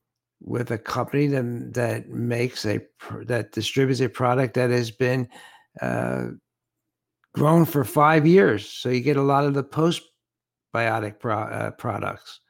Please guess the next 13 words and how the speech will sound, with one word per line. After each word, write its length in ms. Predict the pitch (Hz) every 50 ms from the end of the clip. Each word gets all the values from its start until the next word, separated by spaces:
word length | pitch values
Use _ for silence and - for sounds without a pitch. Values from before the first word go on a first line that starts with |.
| _ _ _ _ _ _ _ _ _ _
So 120 | _ - 127
we 120 | 135 143
need 180 | 147 170 180 175
to 80 | 160
learn 240 | 165 160 160 156 151
more 220 | 151 156 165 180 180
about 280 | 151 135 120 110 110 -
that. 260 | 104 - - - - _ _ _ _ _ _ _ _ _ _ _ _ _ _ _ _
But 120 | - 107 117
I've 160 | 117 120 127
always 340 | 147 160 165 156 143 123 131
liked 380 | 143 143 143 147 143 - - _ _ _
megaspores 1120 | - 104 117 135 175 208 220 190 170 - - - - - 107 107 110 123 147 151 - -